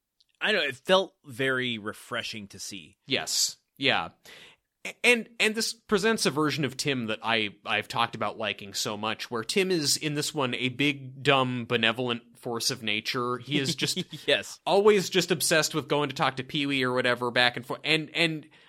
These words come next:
Speaker 2: then when he and Jill are talking, at one point he says to Jill, "Listen, I wish sometimes you would look past what I say and hear what I really mean."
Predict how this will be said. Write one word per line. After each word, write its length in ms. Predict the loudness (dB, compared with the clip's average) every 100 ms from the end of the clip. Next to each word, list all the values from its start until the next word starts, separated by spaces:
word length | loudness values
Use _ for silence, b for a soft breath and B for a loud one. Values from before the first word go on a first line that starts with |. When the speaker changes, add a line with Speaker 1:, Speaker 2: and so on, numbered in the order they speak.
| b _ _ _ -20 -6
Speaker 2:
then 260 | 0 2 2
when 120 | 0
he 160 | 0
and 120 | -2 0
Jill 220 | 0 0
are 80 | -2
talking, 440 | 0 0 2 -2
at 80 | 0
one 160 | -2 -2
point 200 | -2 -2
he 60 |
says 440 | 0 2 2 0 -2
to 120 | -2
Jill, 380 | 0 0 0 0
"Listen, 280 | 0 0 0
I 100 | 0
wish 200 | -2 -2
sometimes 440 | -4 -2 -2 -2
you 60 | -2
would 120 | 0
look 200 | 0 -2
past 360 | -2 -2 -2 -2
what 140 | 2
I 120 | 2
say 540 | 4 2 4 4 4 2
and 180 | -2
hear 200 | -6 -4 -2
what 140 | 0
I 40 | -2
really 380 | -2 -4 -4
mean." 540 | -4 -4 -2 -2 -4